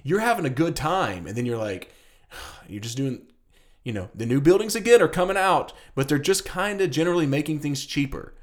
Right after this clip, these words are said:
So you're still doing fulfilling a contract, building, building, fulfill a contract, building, building. And you're, and by the time you've done that,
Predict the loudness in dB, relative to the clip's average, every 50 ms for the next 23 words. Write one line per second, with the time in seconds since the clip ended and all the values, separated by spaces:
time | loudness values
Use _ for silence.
0 | -20 -20 -20 -20 -16 -8 -4 -2 0 0 0 0 0 2 2 4 4 4 4 2
1 | 0 -2 -6 -8 -8 -8 -8 -8 -6 -6 -6 -6 -6 -8 -8 -10 -10 -10 -10 -10
2 | -10 -8 -8 -10 -10 -10 -12 -12 -12 -12 -10 -10 -12 -12 -12 -12 -12 -12 -12 -12
3 | -10 -10 -10 -10 -10 -12 -14 -18 -20 -20 -20 -20 -20 -12 -8 -4 -2 0 0 0
4 | 0 -2 -6 -16 -20 -18 -12 -10 -10 -10 -8 -6 -6 -4 -4 -4 -6 -8 -8 -8
5 | -8 -6 -8 -8 -10 -12 -12 -10 -8 -6 -4 -2 -2 0 0 -2 -2 -2 -4 -6
6 | -6 -10 -14